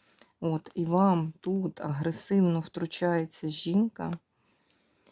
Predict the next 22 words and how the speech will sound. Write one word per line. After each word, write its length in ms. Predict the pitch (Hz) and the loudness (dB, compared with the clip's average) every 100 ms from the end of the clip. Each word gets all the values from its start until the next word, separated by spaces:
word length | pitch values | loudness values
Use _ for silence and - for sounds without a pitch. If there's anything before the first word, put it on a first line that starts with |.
| _ _ _ 165 | _ _ _ -4
е, 260 | 165 165 | 0 -2
закриває 560 | 160 165 - 170 185 190 | -2 -2 -2 2 4 4
цю 180 | - 170 | 0 -12
подорож, 580 | - 165 170 165 165 | -6 -4 -2 -2 -2
закриває 580 | 165 165 - 170 175 180 | -4 -8 -6 -2 0 0
цей 220 | 175 170 | -4 -8
шлях. 680 | 165 - 160 156 156 - _ - - - | -6 -4 -2 -4 -6 -14 _ -20 -16 -6
Не 120 | 175 | -6
хочу, 420 | - 160 156 170 | -4 -8 -8 -12
щоб 280 | - 175 170 | -14 -10 -8
ви 160 | 175 165 | -4 -4
їхали. 640 | 170 165 - 180 185 170 _ _ _ _ _ - | -4 -8 -8 -6 -4 -6 _ _ _ _ _ -8
Заперечую 720 | 175 - 185 165 156 - 170 | -8 -6 -4 -4 -4 -8 -6
весь 260 | 165 - - | -6 -8 -8
негатив, 480 | 170 170 - 170 - | -6 -6 -6 -8 -6
убираю. 600 | 170 180 180 160 165 175 - _ _ - - _ _ _ _ _ _ _ _ _ _ _ _ _ _ _ _ - | -6 -2 -2 0 -2 -4 -8 _ _ -20 -20 _ _ _ _ _ _ _ _ _ _ _ _ _ _ _ _ -6
Тому 240 | 156 165 170 | 2 4 4
що 180 | - | 0
з 120 | 180 - | -2 -2
п'ятниці 760 | 185 190 185 180 175 - 175 | 0 2 2 -2 -4 -4 -4
і 100 | 170 | -4
суботу 760 | 170 - 175 190 254 - 185 | -4 -6 -4 -4 -4 -4 -6